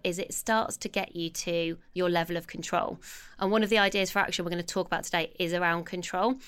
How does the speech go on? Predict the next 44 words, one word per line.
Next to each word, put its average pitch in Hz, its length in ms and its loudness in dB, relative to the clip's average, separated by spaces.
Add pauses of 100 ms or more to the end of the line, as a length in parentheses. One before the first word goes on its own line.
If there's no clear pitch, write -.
(200)
So - 320 -2 (420)
almost 214 320 2
sometimes 214 500 0
it's - 120 -8
like, 196 140 -2
"Well, 190 80 -6
does 226 200 -2
it - 60 0
help 247 300 0
to - 100 -10
feel 170 240 -4
guilty?" - 580 -4 (560)
There 233 160 6
are 339 160 6
actually 277 260 0
times 226 380 -2
where 185 340 2
the 202 100 0
answer 202 200 -2
to - 60 -8
that 208 140 0
is 185 160 -4
yes. 214 300 2
Like, 214 120 0
when 220 120 0
you 226 100 -4
read 254 220 0
lots 233 180 -2
of 208 100 -10
the 220 80 -2
research - 360 -4
around 180 220 -4
guilt, 165 320 2 (460)
guilt 269 240 4
can 214 140 -4
be 214 100 2
a 190 80 0
really 202 400 2
useful 202 400 -2
prompt - 600 0
for 180 480 0 (120)
motivation 190 680 -2
and 175 180 0
momentum. 170 580 -4